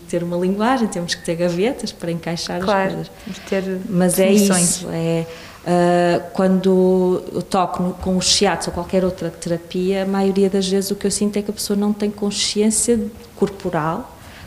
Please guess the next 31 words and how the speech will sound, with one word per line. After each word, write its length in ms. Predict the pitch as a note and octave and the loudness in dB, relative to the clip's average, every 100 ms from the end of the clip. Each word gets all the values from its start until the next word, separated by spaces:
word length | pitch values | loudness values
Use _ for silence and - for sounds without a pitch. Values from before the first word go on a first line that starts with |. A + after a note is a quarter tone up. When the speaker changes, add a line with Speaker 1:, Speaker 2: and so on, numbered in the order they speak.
| - | -4
Speaker 1:
porque 200 | F#3 F#3+ | -2 0
naquele 300 | F#3+ G#3+ G3 | 0 2 2
momento 460 | G3+ G3 G3+ A3 | 2 2 0 0
ela 100 | A3 | 2
não 100 | A3+ | 2
está 140 | A#3 A#3 | 2 0
com 160 | A#3 | -2
consciência 760 | A#3+ B3 A#3 - B3 B3 - C4+ - - - - | 0 0 -2 2 2 2 0 -2 -4 -20 -20 -8
também 240 | - B3 B3+ | 4 6 6
das 140 | B3+ | 4
suas 300 | - C4+ C4 | 0 2 2
emoções, 640 | C4 C4+ C4 - A#3 A3+ F3+ | 4 4 2 2 4 4 2
e 80 | |
é 100 | F3 | 2
ali 440 | F#3 F#3+ A3 D#4+ G4+ - - - | 2 2 2 2 0 -6 -20 -10
que 80 | - | 0
nós 220 | A#3+ B3+ | 2 4
vamos, 240 | B3+ B3+ A#3+ | 6 4 2
ah, 300 | A3 G#3 - | -2 -4 -6
ok, 300 | - - A3 | -8 -2 0
vai 140 | F#3+ F3+ | 0 -4
ficar 280 | - - G3 | -6 -6 -4
tudo 280 | - G#3 | -2 0
mais 500 | G#3+ G#3+ A3 A3 - - - - - | 2 4 2 2 0 -4 -16 -20 -16
clarificado. 1000 | - G#3+ G#3+ A3+ - A#3+ - A#3 B3+ G#3+ F#3 | 0 4 6 4 2 -6 -4 -4 -2 -2 -2
Speaker 2:
Isso. 340 | F3 E3+ - E3+ | -4 -4 -8 -4
Speaker 1:
É 60 | F#3 | 0
uma 220 | F#3+ G3+ | 2 4
ajuda. 800 | G3 E3+ E3+ G#3+ C4 C#4 C#4+ D4+ - - - - - - | 4 2 4 6 8 8 6 4 -4 -16 -18 -20 -18 -10
Ah, 260 | D3 D#3 - | -8 -6 -8
eu 320 | D3 D3+ D3+ | -6 -6 -4